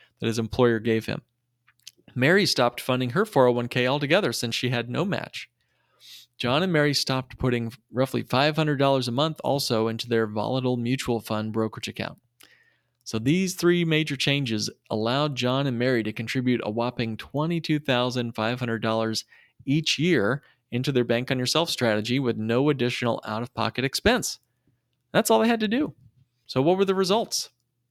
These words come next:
Well, mainly all their major concerns were answered. First, the retirement plan, which was based totally on speculation, was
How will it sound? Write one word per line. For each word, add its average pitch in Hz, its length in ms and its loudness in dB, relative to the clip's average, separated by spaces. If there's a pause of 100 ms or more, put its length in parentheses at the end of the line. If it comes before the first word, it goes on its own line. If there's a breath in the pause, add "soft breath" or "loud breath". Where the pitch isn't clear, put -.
(140)
Well, 120 320 0 (240)
mainly 147 440 2
all 156 160 4
their 160 160 2
major 131 520 -2
concerns 170 640 -2
were 160 160 2
answered. - 420 -4 (300)
First, - 300 6
the 147 80 0
retirement 170 500 -2
plan, 120 420 -2
which 123 240 -4
was 175 400 2
based 135 320 0
totally 147 400 -2
on 113 160 -2
speculation, 127 880 -2
was - 340 -2